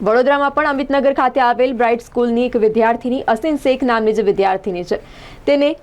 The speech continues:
ત્રાણું પોઇન્ટ ઓગણએંસી પર્સન્ટાઇલ મેળવ્યા છે. આ પર્સન્ટાઇલથી તે ઉત્તીર્ણ થઈ છે. ખૂબ જ ખુશ-, ખુશાલ હતી અને સાથે જ જો તેને પૂછવામાં આવ્યું તો તેના દ્વારા જણાવવામાં આવ્યું કે તેને ભવિષ્યમાં તબીબ બનવું છે.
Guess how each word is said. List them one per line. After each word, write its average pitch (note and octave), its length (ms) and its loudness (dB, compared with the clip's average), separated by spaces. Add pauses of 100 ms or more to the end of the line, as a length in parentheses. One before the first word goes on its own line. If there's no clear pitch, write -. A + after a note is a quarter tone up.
ત્રાણું C4 280 0
પોઇન્ટ C4+ 220 -2
ઓગણએંસી B3 480 0
પર્સન્ટાઇલ C#4 600 0
મેળવ્યા F#3 420 0
છે. F#3 200 -4 (340)
આ G#3+ 200 0
પર્સન્ટાઇલથી B3 680 -2
તે B3 80 -4
ઉત્તીર્ણ A#3+ 360 2
થઈ A#3+ 260 0
છે. A#3+ 200 0
ખૂબ A#3 260 -2
જ G#3 160 -2
ખુશ-, G#3+ 260 -2
ખુશાલ A#3 260 0
હતી B3+ 260 -2 (260)
અને C4+ 200 0
સાથે C4+ 440 0
જ F#3 100 -6 (380)
જો C#4 60 0
તેને C#4 180 -2
પૂછવામાં E4 560 0
આવ્યું C#4+ 200 -4
તો F4 60 -2
તેના C4+ 200 0
દ્વારા C4+ 180 0
જણાવવામાં C4+ 460 0
આવ્યું C4+ 300 -2
કે D4 100 -2
તેને B3+ 400 0
ભવિષ્યમાં A#3 600 0
તબીબ A#3+ 300 0
બનવું E3+ 380 -4
છે. - 160 -4